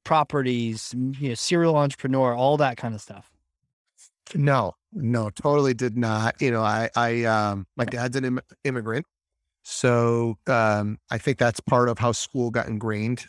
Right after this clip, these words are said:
Speaker 2: uh, in me. So my dad came over when he was fifteen, couldn't speak the language, and
Speaker 1: From where?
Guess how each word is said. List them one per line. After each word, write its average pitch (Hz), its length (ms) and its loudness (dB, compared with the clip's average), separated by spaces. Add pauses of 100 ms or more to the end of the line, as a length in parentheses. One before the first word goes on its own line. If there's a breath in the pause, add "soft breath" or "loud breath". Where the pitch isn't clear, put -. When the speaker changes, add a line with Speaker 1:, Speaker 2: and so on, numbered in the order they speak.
Speaker 2:
uh, 104 400 -6
in 110 180 -2
me. 107 260 -4
So - 200 -4
my 104 140 -2
dad 107 220 -4
came 113 160 0
over 110 200 0
when 104 100 0
he - 20 0
was 101 140 -4
fifteen, 107 560 -4
couldn't 110 220 0
speak - 260 -8
the 117 100 -6
language, 104 540 -4
and 98 200 -6
Speaker 1:
From 143 100 -2
where? 180 320 -2